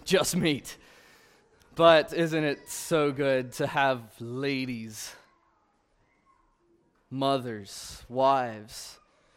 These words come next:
and what you bring to our lives? And as I looked at the babies, young children up here this morning being dedicated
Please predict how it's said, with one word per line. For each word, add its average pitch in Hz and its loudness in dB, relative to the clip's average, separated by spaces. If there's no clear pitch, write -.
and 131 -6
what 131 -2
you 135 -4
bring 135 -4
to 113 -8
our 120 -2
lives? 110 -10
And 160 0
as 160 2
I 170 6
looked 160 -2
at 147 -2
the 139 -2
babies, 143 -4
young 143 -2
children 131 -4
up 131 -8
here 139 -6
this 120 -10
morning 131 -4
being 123 -6
dedicated 139 -4